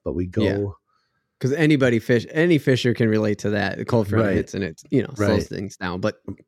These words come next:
Speaker 1: Yep. But we
Speaker 2: slow down,
Speaker 1: were
Speaker 2: shut down.
Speaker 1: using,
Speaker 2: There's a
Speaker 1: yep.
Speaker 2: difference.
Speaker 1: But we
Speaker 2: Uh, but
Speaker 1: were
Speaker 2: I don't even
Speaker 1: using
Speaker 2: know where the story's going. I'm just saying.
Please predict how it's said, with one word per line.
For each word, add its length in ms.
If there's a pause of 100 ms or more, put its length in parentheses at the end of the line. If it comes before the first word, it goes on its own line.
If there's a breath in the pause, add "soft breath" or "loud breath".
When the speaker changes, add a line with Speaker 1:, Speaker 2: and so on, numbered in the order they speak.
(120)
Speaker 1:
Yep. 220 (300)
But 140
we 120
Speaker 2:
slow 120
down, 120
Speaker 1:
were 120
Speaker 2:
shut 240
down. 260
Speaker 1:
using, 80
Speaker 2:
There's 220
a 60
Speaker 1:
yep. 180
Speaker 2:
difference. 300 (100)
Speaker 1:
But 160
we 100
Speaker 2:
Uh, 40
but 120
Speaker 1:
were 20
Speaker 2:
I 120
don't 180
even 180
Speaker 1:
using 0
Speaker 2:
know 100
where 120
the 80
story's 320
going. 240
I'm 140
just 160
saying. 280